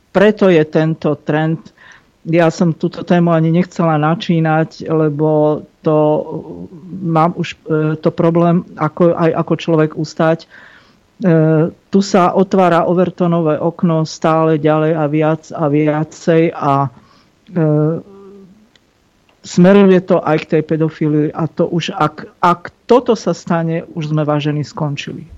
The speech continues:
Tam už, tam už sa napáchajú také škody, ktoré budú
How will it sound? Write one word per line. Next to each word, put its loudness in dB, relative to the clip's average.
Tam 2
už, -4
tam 2
už -4
sa 0
napáchajú -2
také -4
škody, -2
ktoré -2
budú -2